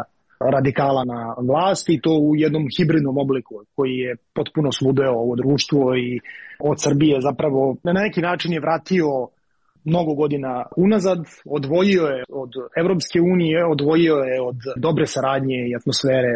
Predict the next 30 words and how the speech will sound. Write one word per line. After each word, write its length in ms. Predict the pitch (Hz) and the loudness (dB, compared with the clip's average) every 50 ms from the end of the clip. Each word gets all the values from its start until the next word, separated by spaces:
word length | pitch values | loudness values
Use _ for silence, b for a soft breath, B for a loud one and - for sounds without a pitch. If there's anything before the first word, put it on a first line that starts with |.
| 117 120 120 | 0 0 0
u 60 | 127 | 0
regionu 520 | 127 120 107 123 135 151 175 196 196 185 165 - | 0 0 0 2 2 2 4 4 4 2 2 0
koja 140 | - 139 139 | 0 0 0
je 40 | 147 | 0
ipak 160 | 139 - - - - | 0 -2 -6 -4 -2
postojala 600 | 156 165 156 - - 156 120 120 123 117 113 107 - b b b b b b b | -2 -2 0 -2 -2 -4 -2 -4 -4 -6 -8 -12 -14 b b b b b b b
u 100 | b 135 | b -2
tim 180 | 123 - 135 131 | 0 0 0 2
godinama 440 | 131 143 135 131 135 131 127 127 127 | 2 2 2 2 0 0 0 0 -2
nakon 260 | 123 120 120 - 127 | -2 -2 -2 -2 0
dve 140 | 123 131 123 | 0 0 0
hiljadite 400 | - - 147 143 135 123 - - | 0 0 2 2 2 0 0 -2
godine. 360 | 120 143 156 165 185 185 170 - B B B B B B B B B | 0 0 2 2 2 2 0 -2 B B B B B B B B B
Mislim 400 | 180 175 196 208 - 240 220 202 | 0 2 2 2 2 2 2 2
da 280 | 180 185 180 180 180 170 - - | 2 2 2 0 -2 -2 -6 -6
će 180 | - 151 139 | -4 -4 -4
biti 560 | 131 131 165 170 - - 156 147 139 135 127 - _ _ _ _ _ _ - | 0 0 0 0 2 2 2 2 2 0 -2 -8 _ _ _ _ _ _ -6
veoma 360 | 131 156 165 175 185 180 139 | -2 0 0 2 2 0 0
teško 360 | - 175 175 160 - - 160 | 0 0 0 0 0 0 0
zamislivo 520 | 131 135 139 147 131 - 170 160 147 143 | 0 0 0 -2 -2 0 2 2 4 2
da 100 | 135 135 | 2 2
Aleksandar 400 | 139 135 127 - 160 147 147 139 | 2 0 0 0 -2 -2 0 0
Vučić 240 | 139 143 135 - 120 - - | 0 0 0 -2 -6 -6 -2
prizna 360 | - 147 139 127 135 127 113 - - _ _ _ _ _ _ _ _ _ _ _ _ - | 0 0 2 2 0 0 -2 -4 -10 _ _ _ _ _ _ _ _ _ _ _ _ -4
poraz. 360 | - 139 143 143 170 190 185 175 - - - - _ _ - | 0 0 2 2 2 0 -2 -4 -8 -12 -16 -18 _ _ -4
On 200 | - 160 160 156 147 | 0 0 0 0 0
će 120 | - - 123 | -2 -4 -2
pročitati 480 | - 143 147 127 135 135 139 123 - 117 | -2 -2 -2 -2 -4 -4 -6 -6 -6 -6
svoje 280 | - 165 175 185 185 | -2 0 2 2 2
rezultate, 800 | 170 160 147 156 139 - 160 160 156 139 - - 151 139 131 | 2 2 0 -2 -2 -2 -2 -2 -2 -4 -4 -4 -4 -4 -4